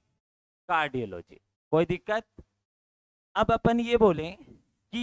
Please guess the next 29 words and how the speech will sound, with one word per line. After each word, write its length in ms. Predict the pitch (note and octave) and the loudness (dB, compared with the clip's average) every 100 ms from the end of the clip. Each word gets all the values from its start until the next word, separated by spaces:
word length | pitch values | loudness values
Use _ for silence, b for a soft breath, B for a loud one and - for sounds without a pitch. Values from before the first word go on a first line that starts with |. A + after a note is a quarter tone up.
| G#3+ | -8
ये 180 | F3 A#3 | -6 -2
मनुष्य 500 | A#3+ G3+ G3+ - A3 | 0 2 2 0 -4
का 200 | A3 A#3 A3 | -4 -4 2
जो 160 | G#3+ | 6
हृदय 380 | G#3 D#3 - F3+ | 6 4 -2 -6
है 200 | D3 B2 - - _ _ _ - | -10 -12 -14 -18 _ _ _ -10
ये 140 | A3+ A#3 - | -10 -8 -6
कहाँ 400 | F3+ D3+ A3 A#3+ | -6 -2 0 0
मिलेगा, 500 | G#3+ F3+ D#3+ A2 - _ _ _ _ | 0 -4 -8 -12 -18 _ _ _ _
इसकी 460 | G#3 - - B3 A#3 | -6 -6 -6 -6 -6
स्थिति 500 | F3+ - G3 A3 A#3 | -4 -2 -2 -4 -6
क्या 220 | A3+ A3 G#3+ | -4 -2 0
रहेगी, 500 | G3 E3 D3 A#2+ - _ _ _ _ _ _ _ _ _ _ _ _ - | -2 -6 -10 -16 -20 _ _ _ _ _ _ _ _ _ _ _ _ -6
हृदय 360 | D3+ F#3 G#3+ A#3+ | -4 -2 -2 -4
कहाँ 440 | - F#3 E3+ A3 | -4 -4 -2 -2
मिलता 380 | A#3 A3 G3+ F#3 | -2 -4 -4 -4
है, 160 | C#3+ A2+ _ - | -4 -10 _ -10
कहाँ 360 | F3 F3+ G#3 A#3+ - | -8 -4 -2 -2 -2
पाया 340 | F#3 F#3 G#3+ A#3+ C4+ _ _ _ _ F3+ | -4 0 0 0 -4 _ _ _ _ -8
जाता 280 | E3 - | -8 -10
है? 80 | G#2+ _ _ _ F#3+ | -18 _ _ _ 0
तो 60 | |
यहाँ 260 | G3 D#3+ F#3+ | 0 0 0
पर 180 | - A3+ | 2 2
देखो 300 | G#3+ G#3 G3 | 0 0 0
बच्चों, 240 | D3+ - D#2+ _ _ _ - | 0 -4 -16 _ _ _ 2
जो 120 | A3 | 4
हृदय 420 | G3 F3+ F#3+ A#3+ A#3 | 4 0 -2 -2 -4
है 360 | F#3 D3+ F3 | -6 -10 -12